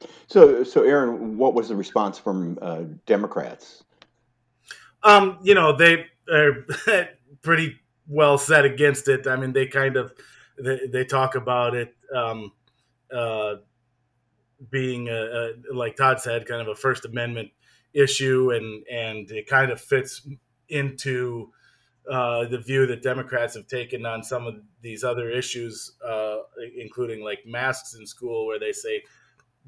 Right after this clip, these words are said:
Speaker 2: we should be leaving this kind of stuff to the schools and, and, um, letting them run their buildings, and, you know, us as state lawmakers, uh, staying out of it. Um, um, uh,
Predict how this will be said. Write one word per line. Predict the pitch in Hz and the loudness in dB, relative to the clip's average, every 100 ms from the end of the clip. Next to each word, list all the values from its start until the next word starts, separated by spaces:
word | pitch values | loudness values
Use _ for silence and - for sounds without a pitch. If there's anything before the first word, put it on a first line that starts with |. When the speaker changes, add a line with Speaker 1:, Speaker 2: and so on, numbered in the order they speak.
| 117 | -12
Speaker 2:
we | 117 | -10
should | 117 113 | -10 -10
be | 110 | -12
leaving | 117 113 113 110 | -10 -8 -8 -6
this | 110 - | -6 -6
kind | 117 110 | -10 -8
of | 107 | -8
stuff | - 110 - | -6 -10 -10
to | - 104 | -10 -8
the | 98 | -8
schools | - 123 113 110 104 101 | -10 -8 -4 -4 -4 -10
and, | 92 - _ _ _ _ _ | -16 -20 _ _ _ _ _
and, | 113 104 98 95 | -8 -8 -8 -8
um, | 98 95 101 | -8 -8 -8
letting | 113 107 98 | -6 -6 -6
them | 107 110 110 101 _ _ _ | -6 -6 -10 -16 _ _ _
run | 127 117 113 110 104 | -8 -6 -6 -6 -4
their | 107 | -4
buildings, | 104 110 107 110 104 101 | -4 -4 -4 -6 -8 -8
and, | 104 98 95 90 _ _ | -8 -8 -14 _ _ _
you | 104 98 | -16 -12
know, | 95 98 | -10 -10
us | 107 104 110 | -10 -10 -10
as | 98 | -12
state | - 113 107 | -6 -4 -4
lawmakers, | 110 107 107 101 101 - - _ _ _ | -6 -6 -8 -8 -10 -10 -20 _ _ _
uh, | 110 107 | -8 -8
staying | 101 - 120 107 104 104 _ _ - | -8 -6 -2 -2 -4 -14 _ _ -10
out | 113 110 | -6 -4
of | 95 | -4
it. | 104 - - _ _ - | -8 -10 -18 _ _ -14
Um, | 101 95 90 90 - _ _ _ _ _ _ _ _ _ _ - - | -10 -10 -12 -16 -20 _ _ _ _ _ _ _ _ _ _ -20 -14
um, | 113 107 101 - _ _ 151 | -12 -10 -14 -20 _ _ -6
uh, | 117 107 | -4 -6